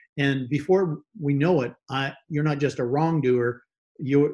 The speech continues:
you, or, or you're not just wrong, you're a wrongdoer. You're, you're, you're sort of, it's like a, a battle between good and evil.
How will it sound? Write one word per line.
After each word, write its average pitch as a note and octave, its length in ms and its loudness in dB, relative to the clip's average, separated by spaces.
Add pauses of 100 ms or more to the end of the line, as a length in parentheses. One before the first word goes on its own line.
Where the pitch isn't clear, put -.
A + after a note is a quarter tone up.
you, D#3+ 240 -6
or, D3 140 -4
or C#3 140 -4
you're C#3+ 180 0
not C#3+ 180 -2
just C3+ 240 -2
wrong, D#3 200 2
you're B2+ 180 -2
a A#2 40 0
wrongdoer. C3+ 540 -2 (240)
You're, D3 260 2
you're, C#3+ 460 2
you're C#3+ 180 2
sort D3 300 2
of, B2 160 -2 (340)
it's C3+ 160 -4
like D3 160 0
a, E3 80 -10 (200)
a B2+ 40 -12
battle C#3+ 640 0
between C3 640 -4
good D3 200 0
and B2+ 120 0
evil. B2+ 420 -4